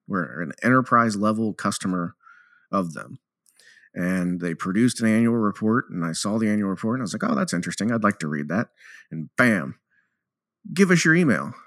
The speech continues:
I already fucking own your product. I, like, you literally can't sell me anything else. We've purchased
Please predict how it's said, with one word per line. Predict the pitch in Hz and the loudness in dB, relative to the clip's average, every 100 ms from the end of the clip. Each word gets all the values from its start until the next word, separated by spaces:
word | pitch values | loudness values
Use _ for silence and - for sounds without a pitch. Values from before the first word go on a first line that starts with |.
| _ _ _ _ _ _ _ - | _ _ _ _ _ _ _ 2
I | |
already | 202 196 - | 4 4 2
fucking | 196 147 - | 4 4 6
own | 185 | 6
your | 165 | 6
product. | - 165 196 - - - _ _ _ - _ 135 | 6 6 6 2 -8 -18 _ _ _ -20 _ -2
I, | 139 | 2
like, | 147 143 | 0 2
you | 156 | 2
literally | 151 202 175 | 6 6 6
can't | 123 165 175 | 4 2 2
sell | - 151 | 4 4
me | 170 120 | 6 6
anything | 110 143 107 95 | 4 4 2 0
else. | 123 - - | -2 -2 -4
We've | 101 - | -4 0
purchased | 139 147 107 - | 0 2 0 -4